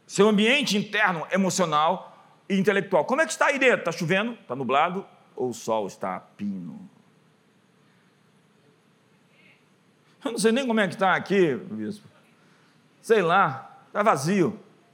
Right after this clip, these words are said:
Pois Deus vai encher hoje sua vida de significado e de propósito.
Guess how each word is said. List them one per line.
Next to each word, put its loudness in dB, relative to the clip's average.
Pois -4
Deus 0
vai 2
encher 0
hoje 2
sua -2
vida 0
de -4
significado 0
e -2
de -4
propósito. 0